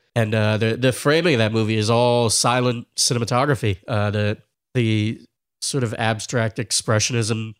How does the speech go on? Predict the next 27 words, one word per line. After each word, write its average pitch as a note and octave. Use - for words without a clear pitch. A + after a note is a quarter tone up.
creeping A#2
into G#2+
the G#2+
sets A2
and G2+
the G2+
pools C3
of G#2
light A#2
and A2
dark A2+
and A2
the, G#2+
just A#2
the A#2+
quiet B2
of A2+
it G#2
all G#2
and F#2+
how A2+
much A2+
of A2
it G#2
is F#2+
visual G2+
storytelling. G2+